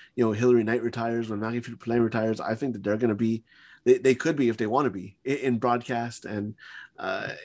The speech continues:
you know, I, I don't know if Maggie Poulin is gonna necessarily wanna do it, because, uh,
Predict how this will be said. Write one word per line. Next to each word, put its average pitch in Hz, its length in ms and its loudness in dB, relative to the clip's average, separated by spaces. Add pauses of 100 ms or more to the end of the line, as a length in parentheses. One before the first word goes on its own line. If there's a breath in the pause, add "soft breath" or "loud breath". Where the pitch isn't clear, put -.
you 139 200 2
know, 117 40 8
I, 120 260 6
I 131 40 6
don't 151 140 4
know 147 80 8
if 135 100 4
Maggie 135 320 4
Poulin 131 300 2
is 131 120 4
gonna 131 260 2 (380 loud breath)
necessarily 127 500 4
wanna 120 260 0
do 120 160 2
it, 135 120 -4
because, 117 380 -4 (340 loud breath)
uh, 107 380 -2